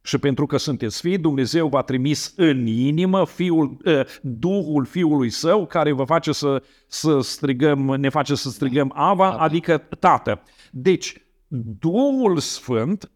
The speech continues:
Speaker 1: este pus în inimă și înțelegem că acolo este și Duhul nostru.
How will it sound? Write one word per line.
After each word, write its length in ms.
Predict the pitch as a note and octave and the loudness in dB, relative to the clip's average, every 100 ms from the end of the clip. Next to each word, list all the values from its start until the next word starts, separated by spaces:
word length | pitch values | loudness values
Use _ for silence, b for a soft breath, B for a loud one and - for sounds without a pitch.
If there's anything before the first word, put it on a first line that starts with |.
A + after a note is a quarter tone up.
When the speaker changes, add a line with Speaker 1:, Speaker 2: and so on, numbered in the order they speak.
| - | -10
Speaker 1:
este 540 | B2+ A#2+ E3+ - E3+ | -4 2 0 2 -2
pus 340 | D#3 F3 F3+ E3+ | -2 -2 0 0
în 160 | D3+ | 0
inimă 380 | D#3 B2+ G#2 F#2 | 0 2 0 -2
și 180 | F#2+ D#3+ | -2 -2
înțelegem 600 | C#3 A2+ A#2+ F#3 F#3+ E3+ | -2 -2 -2 0 0 -2
că 200 | - D3 | -2 -4
acolo 720 | D3 B2 - E3 F#3 A3+ A#3 B B | -4 -6 -2 0 2 4 2 B B
este 760 | C3+ D#3 E3 - F3 E3 - - | 0 2 2 0 -2 -2 -4 -14
și 400 | - - A#3 A3+ | -8 -2 0 0
Duhul 720 | F3 B2 E3 G3+ F#3 F#3 E3+ E3+ | -6 -2 0 0 2 2 2 0
nostru. 680 | D#3 F3+ E3 - C#3 G2 | 2 2 2 -2 -2 -4